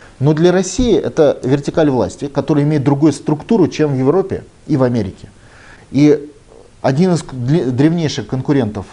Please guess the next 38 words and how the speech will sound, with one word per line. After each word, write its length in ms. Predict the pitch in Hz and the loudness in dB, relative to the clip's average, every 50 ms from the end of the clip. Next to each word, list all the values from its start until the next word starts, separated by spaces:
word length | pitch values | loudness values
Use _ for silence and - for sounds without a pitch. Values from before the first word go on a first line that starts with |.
| - - | -18 -12
э, 440 | - 104 107 101 95 95 92 87 98 107 | -8 -6 -4 -4 -2 -2 -4 -4 -4 -4
Российской 460 | 123 131 - - 131 131 - 143 139 | -4 -4 -4 -4 -6 -4 -2 -2 -2
империи — 280 | 143 143 196 165 131 | 0 2 2 2 2
это 200 | 110 104 - 101 | 0 0 -2 -2
Английская 500 | 92 117 117 117 123 117 - - 101 92 | -2 -2 -2 -2 -2 -4 -4 -6 -8 -6
империя, 460 | 92 98 95 160 175 156 104 78 - - - - - - - - - - - _ - | -6 -4 -2 0 0 0 0 -4 -8 -12 -18 -20 -20 -20 -20 -20 -20 -20 -20 _ -16
э, 220 | - 98 98 95 95 | -10 -8 -8 -8 -6
которую 320 | - 123 123 - 143 127 113 | -4 -4 -2 0 0 0 0
в 60 | 117 | 0
результате 380 | 120 135 135 135 160 151 143 131 | 0 0 2 0 0 0 0 0
России, 500 | 127 135 - - 165 165 165 160 139 - - - - - - | -2 -2 -2 -2 -2 0 2 0 0 -2 -8 -18 -20 -20 -18
скажем, 300 | - - 131 135 131 131 - - - - - - - - - | -8 -4 -2 -2 -2 -4 -6 -12 -18 -16 -14 -14 -14 -12 -10
ну, 120 | - 113 | -8 -6
Советский 440 | 104 - 123 127 160 175 175 - 156 | -4 0 2 4 4 2 0 -4 -4
Союз 260 | 151 156 151 151 - | 0 0 0 0 0
уничтожил 560 | 151 143 143 143 - - 226 180 98 101 92 | -2 -2 -2 -2 0 0 0 0 0 0 -4
вместе 260 | 95 104 104 107 - | -2 -4 -4 -4 -6
с 120 | 101 - - | -8 -6 -6
американцами 560 | 101 104 107 117 - 127 101 87 - - - - - - - - - - | -4 -4 -4 -4 -4 -4 -6 -6 -8 -14 -18 -18 -20 -20 -20 -20 -20 -18
в 60 | - | -12
шестидесятых 580 | - - 107 - 120 117 107 - 107 - 107 104 | -10 -10 -6 -2 -2 -2 -2 -2 -4 -4 -4 -4
годах. 300 | 104 120 107 85 - - - - - | -4 -4 -4 -6 -8 -12 -18 -12 -8
То 80 | - 120 | -6 -6
есть 140 | 113 - - - - - - - | -6 -8 -12 -20 -20 -14 -6 -2
и 80 | 151 | 0
эту 280 | 170 202 208 214 196 170 | 2 2 2 2 2 0
империю 400 | 160 143 151 143 120 107 104 101 | 0 2 2 0 2 2 0 -2
мы 140 | 92 98 98 | -4 -6 -6
победили. 560 | 92 104 101 98 104 92 - 92 78 69 - - - - - - - - - - - | -6 -6 -6 -4 -6 -6 -6 -8 -10 -12 -14 -18 -20 -20 -20 -20 -20 -20 -20 -12 -4
Но 120 | - 120 - | -2 -2 2
при 180 | - 156 156 | 2 4 4
этом 280 | 415 466 - - 143 135 | 4 2 0 0 -2 -2
эта 220 | 131 131 - 139 | -2 -2 -2 -2
империя, 340 | 135 135 139 180 185 175 131 | -2 0 0 2 2 2 2
конечно, 520 | 117 - 120 135 147 147 147 139 127 117 117 | 0 -2 -4 -6 -6 -8 -6 -6 -4 -2 0
вычислила 580 | 117 143 156 156 156 - - 113 107 104 104 | 2 0 0 0 -2 -6 -6 -4 -4 -4 -2
главный 380 | 101 104 123 143 143 127 117 117 | 0 0 2 2 2 0 -2 -6
код 320 | 117 - 160 180 180 - | -4 -4 -4 -4 -4 -6